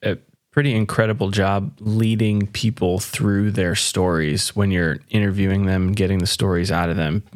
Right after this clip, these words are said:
What kind of preparation are you doing before you actually go into these conversations? And are you, are you having sessions with your guests before you actually go to record the interview for the podcast to kind of learn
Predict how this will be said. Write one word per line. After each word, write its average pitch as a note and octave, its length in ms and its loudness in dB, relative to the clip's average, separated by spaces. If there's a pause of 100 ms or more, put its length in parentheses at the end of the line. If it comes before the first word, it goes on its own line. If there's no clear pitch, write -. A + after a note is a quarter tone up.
(580)
What C3+ 140 0
kind F3+ 240 0
of C#3 280 -2
preparation A2 800 0
are F#2 80 2
you F#2+ 160 0
doing G2+ 400 0
before A2+ 380 0
you A2+ 120 0
actually G#2+ 420 0
go G2 220 0
into A2 260 2
these B2 200 2
conversations? B2 800 0
And G#2+ 120 0
are A2 160 2
you, B2 320 2 (380)
are B2 80 2
you C3+ 80 2
having C#3+ 320 0
sessions C3 680 0
with C3 200 0
your A2+ 100 2
guests A#2 440 -2
before G#2 380 0
you G#2+ 120 2
actually G2+ 380 0
go G2+ 180 2
to G2+ 120 2
record G#2+ 560 -2
the F#2+ 220 0
interview G#2 340 0
for G#2+ 180 -2
the - 80 -2
podcast A2+ 680 -2
to - 80 -6
kind G2 220 -2
of F2+ 180 -4
learn F#2+ 480 0